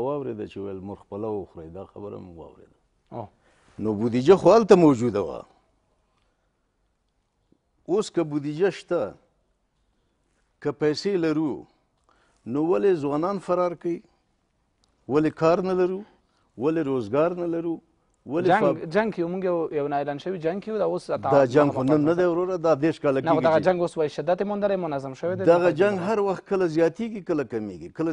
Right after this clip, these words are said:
Speaker 1: زیاتېږي، کله کمیږي. د کرزي صاحب په وخت کې هم دا شی و، اوس هم شته، پخوا هم و. دا څو کال هم دا حالت دی. ولسوالۍ ولې د هغې په وخت کې نه و تهدید لاندې؟ جنګونه نه وو هغه وخت کې. و هغې وخت کې د پاکستان لاس نه و. هغې دا پروژه د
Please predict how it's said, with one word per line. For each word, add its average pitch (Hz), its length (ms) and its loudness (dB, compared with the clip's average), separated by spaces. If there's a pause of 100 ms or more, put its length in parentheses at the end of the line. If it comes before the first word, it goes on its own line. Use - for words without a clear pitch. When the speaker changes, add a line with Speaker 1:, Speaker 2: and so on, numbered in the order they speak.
Speaker 1:
زیاتېږي، 202 500 -4
کله 147 220 -2
کمیږي. 98 460 -8
د 117 40 -6 (120)
کرزي 127 260 -4
صاحب 156 160 -4
په 175 140 -10
وخت 180 120 -10
کې - 40 -6
هم 202 80 -4
دا 190 240 -4
شی 180 80 -4
و، 165 120 -6 (220)
اوس 151 160 -6
هم 180 100 -4
شته، 170 260 -10 (100)
پخوا 110 280 -6
هم 87 120 -12
و. - 100 -20 (260)
دا 139 200 -6
څو 220 200 -10
کال 202 220 -2
هم 131 160 -6
دا 107 100 0
حالت 92 320 -10
دی. - 120 -20 (340)
ولسوالۍ 147 500 2
ولې 170 240 2
د - 80 -
هغې 175 160 2
په 165 140 -4
وخت 156 100 -10
کې 160 160 -4
نه 190 60 -2
و 202 80 -4 (100)
تهدید 175 360 -4
لاندې؟ 170 240 -8 (560)
جنګونه 160 440 2
نه 208 140 -2
وو 196 100 -2 (240)
هغه 160 240 -6
وخت 131 160 -10
کې. 156 120 -8 (400)
و 139 100 -4
هغې 170 200 2
وخت 170 120 -2
کې 180 100 0
د 170 160 -4
پاکستان 185 480 -2
لاس 185 180 -2
نه 196 140 -6
و. 196 60 -4 (240)
هغې 165 360 -2
دا 180 60 0 (100)
پروژه 185 320 -2
د 240 40 -6